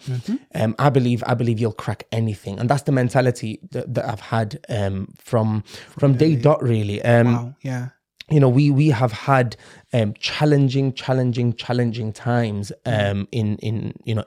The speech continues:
Speaker 2: early doors, even, you know,
Speaker 1: Mm-hmm.
Speaker 2: mid-, midway through. So it, wa-, it was, it's quite crazy because when we opened,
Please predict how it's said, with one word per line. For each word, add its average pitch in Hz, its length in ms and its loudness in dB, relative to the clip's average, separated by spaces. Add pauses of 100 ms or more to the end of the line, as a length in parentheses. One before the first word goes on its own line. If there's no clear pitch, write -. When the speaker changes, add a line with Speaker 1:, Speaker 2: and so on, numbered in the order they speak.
(140)
Speaker 2:
early 123 220 2
doors, 123 400 0
even, 214 260 -2
you - 60 -2
know, 214 80 -2
Speaker 1:
Mm-hmm. 208 80 2
Speaker 2:
mid-, 233 120 2
midway 196 340 4
through. 117 320 -4 (380)
So - 120 0
it, - 60 4
wa-, 180 100 6
it 175 80 4
was, 190 220 2
it's 185 120 -2
quite - 220 0
crazy 151 260 0
because 123 260 -6
when 139 160 0
we 202 220 -6
opened, 139 540 -4